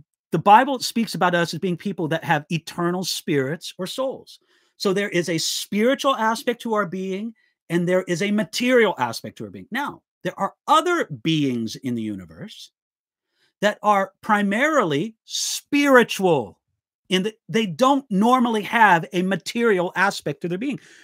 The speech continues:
We would say that these are angelic spirits.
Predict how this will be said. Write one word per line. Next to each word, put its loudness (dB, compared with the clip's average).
We 2
would 0
say -2
that -2
these 0
are 0
angelic 2
spirits. -2